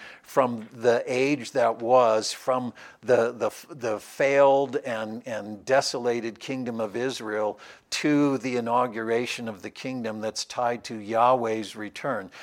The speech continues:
this great eschatological day that Israel had been hoping on, hoping in, that we read in Malachi. And so we see John's ministry then presented in terms of these two themes that we read from Isaiah and from Malachi.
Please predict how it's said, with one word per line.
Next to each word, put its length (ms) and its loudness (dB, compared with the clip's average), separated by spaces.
this 280 -8
great 420 -2
eschatological 1160 0
day 520 -2
that 180 -4
Israel 480 -2
had 140 0
been 180 -6
hoping 480 -6
on, 280 -10
hoping 320 -4
in, 200 -12
that 120 -4
we 140 -6
read 240 2
in 140 -6
Malachi. 680 -2
And 140 -4
so 260 6
we 280 -4
see 320 -2
John's 440 0
ministry 560 -4
then 260 -6
presented 600 -6
in 140 -8
terms 360 -6
of 120 -10
these 260 -8
two 320 -2
themes 600 -6
that 140 -8
we 200 -6
read 480 -2
from 240 -8
Isaiah 460 -6
and 100 -8
from 200 -10
Malachi. 640 -4